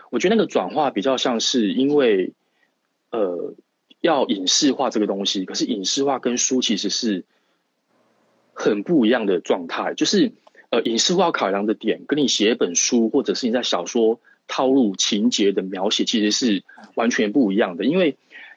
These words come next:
呃，小说基本上，老实讲，一个作者他想要写多少字，基本上出版社不会有意见。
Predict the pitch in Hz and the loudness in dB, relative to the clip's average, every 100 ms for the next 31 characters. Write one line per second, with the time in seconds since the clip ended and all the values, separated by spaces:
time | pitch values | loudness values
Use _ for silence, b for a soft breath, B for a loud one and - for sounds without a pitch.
0 | - 113 95 - 107 92 170 160 175 143 | -2 0 2 0 0 0 0 2 2 2
1 | 92 - 123 90 87 101 104 85 - 117 | 0 -2 0 -2 -2 -2 -4 -6 -6 -4
2 | - 151 110 92 - - 92 87 92 - | 0 2 2 0 -4 -4 -4 -4 -6 -4
3 | 117 120 110 - - 107 90 117 101 - | 0 0 0 -4 -6 -6 -2 -2 0 -2
4 | 104 - 107 90 120 - 95 101 82 90 | -8 -6 -6 -4 -4 -4 -4 -6 -6 -12
5 | - - | -10 -10